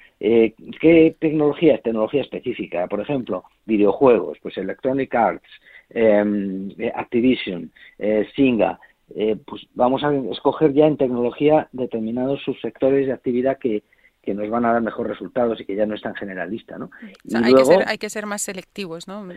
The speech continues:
Speaker 2: Afinar
Speaker 1: Sí.
Speaker 2: más la, la elección que hacemos.
Speaker 1: Sí, sí, sí, hay que, hay que seleccionar más. Eh, la ventaja que tiene el año veintiuno es que no nos va a ir mal, o sea, va a ser difícil equivocarse, porque, porque las bolsas y el mercado van a funcionar bien de manera mucho menos brusca,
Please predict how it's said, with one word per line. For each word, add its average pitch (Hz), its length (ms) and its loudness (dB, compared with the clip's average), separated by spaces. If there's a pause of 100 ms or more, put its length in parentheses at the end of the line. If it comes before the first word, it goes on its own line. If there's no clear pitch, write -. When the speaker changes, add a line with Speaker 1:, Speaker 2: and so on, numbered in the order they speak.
(120)
Speaker 2:
Afinar 202 500 0
Speaker 1:
Sí. 196 40 2
Speaker 2:
más 190 380 -6
la, 180 280 -12
la 175 420 -10
elección 175 360 -14
que 175 80 -16
hacemos. 165 420 -16 (760)
Speaker 1:
Sí, 147 160 -2
sí, 104 180 -8
sí, 120 160 -4
hay 104 140 -6
que, 123 260 2 (180)
hay 117 80 -2
que 135 80 -4
seleccionar 135 560 0
más. 160 300 -4 (560)
Eh, 110 460 6 (120)
la 131 180 6
ventaja 202 340 4
que 196 100 4
tiene 185 220 0
el 165 60 -2
año 160 160 0
veintiuno 170 420 -2
es 139 120 -2
que 131 300 -4
no 123 300 -4
nos 160 260 0
va 143 260 4
a 131 140 -4
ir 131 140 0
mal, 131 240 -2
o 120 60 -10
sea, 139 180 0 (100)
va 170 60 2
a 175 100 -2
ser 214 140 0
difícil 160 420 -2
equivocarse, 104 540 -8
porque, 107 340 -16 (320)
porque 110 300 -2
las 107 160 -6
bolsas 156 220 -2
y 170 40 2
el 165 60 0
mercado 143 280 2
van 151 100 0
a 131 60 -8
funcionar 117 420 -6
bien 135 160 2
de 110 100 -2
manera 123 300 -2
mucho 139 240 -4
menos 131 240 -4
brusca, 156 480 -2